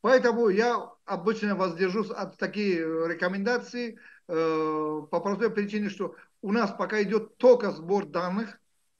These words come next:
сбор данных. Ну, э, одно скажу, что, например, посадка, э, деревьев — это один из способов защиты ледников.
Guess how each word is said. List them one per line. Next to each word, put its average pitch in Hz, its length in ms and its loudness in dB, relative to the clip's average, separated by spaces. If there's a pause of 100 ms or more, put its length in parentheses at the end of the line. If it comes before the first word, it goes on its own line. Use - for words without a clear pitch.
(100)
сбор 180 200 -2
данных. 208 280 -4 (260)
Ну, 254 420 0
э, 202 40 -10 (380)
одно 185 240 0
скажу, 165 340 -2
что, 156 280 -8 (200)
например, 190 480 0
посадка, 220 800 -2 (300)
э, 165 1300 -4
деревьев — 220 580 0 (400)
это 220 280 -2
один 202 260 -2
из 202 80 -4
способов 214 640 0
защиты 165 380 -6
ледников. 151 520 -8